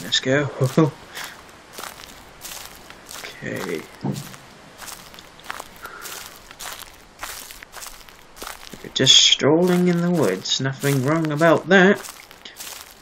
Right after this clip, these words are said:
With nice looking trees. Uh, flashlights. Can I turn it off? Can I? Oh yeah, I can. Okay.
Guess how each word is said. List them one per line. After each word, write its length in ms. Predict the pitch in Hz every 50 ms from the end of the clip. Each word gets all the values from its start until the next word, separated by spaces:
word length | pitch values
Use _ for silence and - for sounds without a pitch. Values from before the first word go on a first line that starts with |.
| - - - - - - - -
With 560 | 135 127 123 120 117 120 - - - - - - - - - -
nice 480 | 123 123 131 135 143 135 - - - -
looking 460 | 131 151 151 151 147 139 139 135 131
trees. 580 | - - 175 180 165 180 196 208 208 - - - - - - - - - - - - - - - - - - - - - -
Uh, 440 | 107 107 107 107 107 107 104 104 107 - - - - - - - - - - - - - - - - - - - - - - - - - - - - - - - - - - - - - - - - - - - - - - - - - - 131 - 113 113 110 117 - - - - -
flashlights. 920 | 123 127 131 131 - - 143 143 - - - - - - - - - - -
Can 100 | - 156
I 60 | 147
turn 240 | 139 - - 170 156
it 40 | -
off? 300 | 170 185 185 - - - - - - - -
Can 120 | - 139
I? 200 | 139 135 135 131 131 - - - - - - - - - - -
Oh 140 | 139 135 104
yeah, 180 | 104 104 98 98
I 140 | 98 - -
can. 260 | - 113 107 107 110 - - - - - - - - 135
Okay. 360 | - - 110 107 110 110